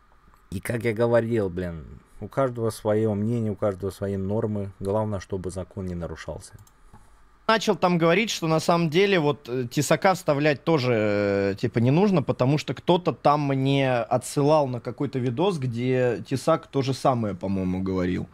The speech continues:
Speaker 2: что Папич, в принципе. Но я могу ошибаться, типа, не хочу там как-то провоцировать кого-то. Может, это пиздеж. То есть я как бы в, в, Тесака-то особо не знаю, я не следил там его за
Speaker 1: Я следил за Тесаком.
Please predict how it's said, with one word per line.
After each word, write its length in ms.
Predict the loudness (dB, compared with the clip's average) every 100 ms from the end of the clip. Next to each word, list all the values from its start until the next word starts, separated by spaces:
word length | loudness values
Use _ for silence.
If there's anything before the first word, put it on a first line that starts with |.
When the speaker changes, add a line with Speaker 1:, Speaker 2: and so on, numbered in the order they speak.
| _
Speaker 2:
что 180 | -4 -2
Папич, 420 | 2 2 0 -10
в 60 | -10
принципе. 440 | -8 -8 -8 -4
Но 100 | 0
я 180 | 2 4
могу 300 | 2 2 2
ошибаться, 640 | 2 -2 -2 -2 -2 -10
типа, 300 | -14 -12 -10
не 120 | -6 -4
хочу 340 | -2 -2 -4
там 180 | -2 -4
как-то 240 | -6 -10 -8
провоцировать 680 | 0 0 2 2 4 2
кого-то. 480 | -2 -4 -4 -6 -12 -16 -20 _
Может, 260 | 2 2 2
это 120 | -2 _
пиздеж. 580 | 0 0 _ -10 -10 -14 -20 _ _ _ _ _ 0
То 60 |
есть 140 | 0 2
я 140 | 2
как 200 | 2 0
бы 120 | 0
в, 80 | -2
в, 480 | -4 -4 -2 -2 0
Тесака-то 540 | 2 2 2 2 0
особо 300 | 0 0 2
не 160 | 2 2
знаю, 300 | 2 2 0
я 80 | -2
не 120 | -2
следил 360 | -2 2 2
там 200 | 2 0
его 160 | 0 -2
за 360 | 0 0 0 2
Speaker 1:
Я 160 | 0 0
следил 360 | -4 -2 -2
за 160 | 0 -4
Тесаком. 540 | -6 -10 -2 -2 -2